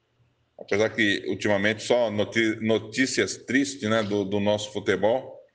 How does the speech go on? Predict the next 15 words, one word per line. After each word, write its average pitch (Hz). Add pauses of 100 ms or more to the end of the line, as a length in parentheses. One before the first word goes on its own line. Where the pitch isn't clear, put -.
(400)
mas 107
você 110
ainda 113
com 107
toda 113
a -
sua 107
competência, 110
com 104
a 101
sua, 113 (100)
com 107
toda 123
a 110
sua 101